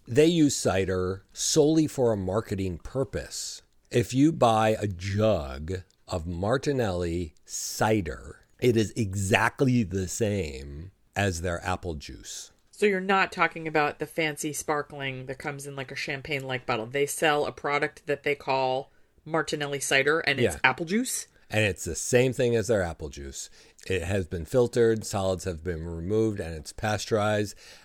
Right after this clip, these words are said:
Speaker 1: They say some consumers simply prefer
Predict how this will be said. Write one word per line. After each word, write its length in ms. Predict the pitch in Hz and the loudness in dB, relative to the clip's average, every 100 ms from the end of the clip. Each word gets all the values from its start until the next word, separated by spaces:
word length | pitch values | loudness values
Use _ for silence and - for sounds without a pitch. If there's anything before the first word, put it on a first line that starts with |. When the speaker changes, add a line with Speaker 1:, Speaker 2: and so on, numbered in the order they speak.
| _ 95 | _ -12
Speaker 1:
They 560 | 92 104 110 113 113 | 0 4 6 6 4
say 560 | 104 - 92 90 87 85 _ | 0 -2 0 0 -4 -6 _
some 300 | - 170 190 | -8 -6 -4
consumers 640 | 185 120 - 92 82 87 - | -2 -4 -2 -4 -4 -8 -12
simply 440 | - - 80 87 - | -12 -8 -6 -6 -6
prefer 560 | - - - 82 87 | -8 -8 -8 -8 -8